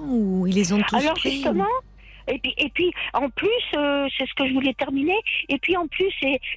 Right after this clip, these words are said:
Speaker 2: un petit bichon également, les deux, donc ça fait onze, c'est vrai que ça fait beaucoup, mais je reconnais, j'ai été à l'association, et j'ai dit, écoutez, je vous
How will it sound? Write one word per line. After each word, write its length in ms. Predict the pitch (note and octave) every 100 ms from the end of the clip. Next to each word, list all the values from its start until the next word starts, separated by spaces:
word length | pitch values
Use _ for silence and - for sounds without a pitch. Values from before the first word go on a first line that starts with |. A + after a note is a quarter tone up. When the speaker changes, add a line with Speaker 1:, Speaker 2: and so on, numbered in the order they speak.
| -
Speaker 2:
un 120 | A#3
petit 320 | - - E4
bichon 400 | C4 C#4 - D#4+
également, 460 | G4 B3+ C4 B3+ D#4+
les 160 | E4 B3
deux, 240 | C4 E4+
donc 160 | A#3 -
ça 100 | A3+
fait 180 | A3+ -
onze, 240 | G3+ D4 -
c'est 80 | G3+
vrai 80 | A3+
que 80 |
ça 80 | A#3
fait 120 | G#3+
beaucoup, 300 | C4+ C#4 - G#4
mais 80 | E4 B3+
je 80 |
reconnais, 420 | C4+ - E4 F#4+ F#4 - - - C4+
j'ai 60 |
été 140 | C4 C#4+
à 40 |
l'association, 760 | C#4 B3+ C4+ - C#4 - F#4 F4 - -
et 100 | C4
j'ai 120 | C4+ C4
dit, 100 | C#4+
écoutez, 380 | C#4 C#4+ C#4+ C4+
je 60 |
vous 180 | C4+ C#4